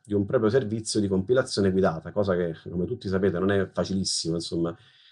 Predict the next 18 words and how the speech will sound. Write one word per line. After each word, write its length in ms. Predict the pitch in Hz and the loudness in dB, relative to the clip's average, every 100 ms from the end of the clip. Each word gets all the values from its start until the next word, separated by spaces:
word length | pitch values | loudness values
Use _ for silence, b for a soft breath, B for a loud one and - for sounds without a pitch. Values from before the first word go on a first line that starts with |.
| b | b
Crearsi 680 | - 110 117 135 - - 135 | 2 6 6 4 0 -2 4
un 200 | 127 117 | 4 4
percorso 560 | 110 104 127 131 - 117 | 0 2 2 2 2 2
guidato, 480 | 113 117 98 95 | 4 6 6 4
quello 260 | 92 101 95 | 4 4 4
che 80 | 98 | 4
in 120 | 95 | 4
gergo 240 | 110 120 | 4 4
informatico 800 | 117 110 104 107 107 110 98 95 - | 2 2 2 2 2 2 0 0 -4
viene 200 | 95 95 | 0 2
chiamato 300 | 101 98 98 | 4 2 2
il 60 | 98 | 0
wizard, 500 | 117 107 98 90 87 | 0 0 0 0 0
quindi 260 | 104 110 | 0 2
un 120 | 98 | 0
percorso 480 | 98 98 - - - | -2 -4 -2 -2 0
guidato 480 | 113 107 110 110 104 | 2 4 4 4 4
a, 180 | 95 | 4